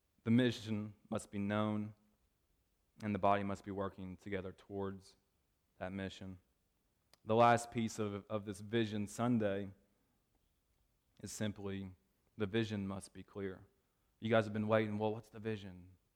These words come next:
It's Vision Sunday. Have this really cool graphic." There's words on it now, but there was a graphic. Um, it was good.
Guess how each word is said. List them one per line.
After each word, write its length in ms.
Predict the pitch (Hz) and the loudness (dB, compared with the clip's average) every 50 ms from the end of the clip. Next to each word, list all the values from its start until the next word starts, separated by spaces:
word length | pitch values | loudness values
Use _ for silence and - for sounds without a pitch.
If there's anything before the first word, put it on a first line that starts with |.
| _ _ _ _ _ | _ _ _ _ _
It's 100 | _ - | _ -8
Vision 220 | 123 110 107 107 | -6 -6 -6 -6
Sunday. 460 | - - 110 104 101 98 95 98 92 92 92 - _ _ _ _ _ _ _ _ _ - | -8 -8 -8 -8 -8 -10 -10 -12 -14 -16 -18 -20 _ _ _ _ _ _ _ _ _ -16
Have 100 | 113 107 | -14 -14
this 160 | 107 - - | -12 -14 -12
really 180 | 110 110 107 104 - | -8 -8 -8 -8 -8
cool 160 | - 110 107 | -10 -10 -8
graphic." 420 | 107 110 107 104 - - 98 87 _ _ _ - _ _ _ _ _ _ | -6 -6 -6 -6 -8 -12 -14 -16 _ _ _ -20 _ _ _ _ _ _
There's 120 | 113 98 | -18 -12
words 220 | 104 107 107 107 104 | -8 -6 -6 -6 -8
on 140 | 98 95 | -10 -12
it 60 | 95 98 | -12 -12
now, 160 | 98 92 95 95 | -12 -12 -12 -10
but 200 | 92 95 95 - _ _ _ _ - | -8 -8 -10 -10 _ _ _ _ -2
there 100 | - 131 | 2 4
was 180 | 135 147 143 123 | 6 6 6 6
a 40 | 120 | 4
graphic. 460 | 120 123 120 120 110 - 110 107 - - _ _ _ _ _ _ - _ _ _ _ _ - - | 4 6 6 6 6 2 -2 -4 -4 -8 _ _ _ _ _ _ -20 _ _ _ _ _ 2 6
Um, 480 | 127 135 135 127 120 113 110 101 98 95 - _ _ _ _ _ _ _ _ _ _ _ _ _ _ _ _ _ _ _ _ _ _ _ _ _ 403 403 _ _ _ _ _ _ _ _ _ _ _ _ _ _ _ _ | 8 8 8 8 6 2 0 -2 -4 -8 -14 _ _ _ _ _ _ _ _ _ _ _ _ _ _ _ _ _ _ _ _ _ _ _ _ _ _ _ _ _ _ _ _ _ _ _ _ _ _ _ _ _ _ _
it 60 | - 123 | -2 4
was 200 | 131 131 120 104 | 4 4 4 4
good. 180 | 113 110 101 | 2 -2 -2